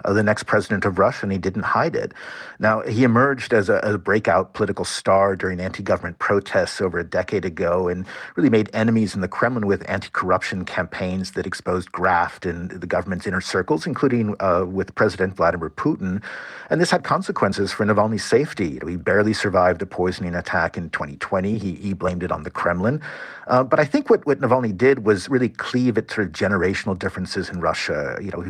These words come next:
Putin has always tapped into older Russians, or if you like, the Soviet generations,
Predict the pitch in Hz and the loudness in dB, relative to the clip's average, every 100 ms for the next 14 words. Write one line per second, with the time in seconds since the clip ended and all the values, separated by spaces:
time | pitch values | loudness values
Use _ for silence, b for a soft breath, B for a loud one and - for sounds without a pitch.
0 | 98 - 135 135 101 92 92 98 95 - | -6 2 2 2 -2 0 4 4 2 0
1 | - 95 - 95 90 - 98 95 104 95 | 2 2 2 -2 -2 -2 -2 0 2 2
2 | 90 85 - 82 85 90 101 87 90 - | 2 0 0 -8 -6 -6 -2 -2 -4 -6
3 | - 104 98 90 - 90 85 87 - 87 | 0 2 2 -2 0 -2 -2 -4 -4 -6
4 | 87 | -6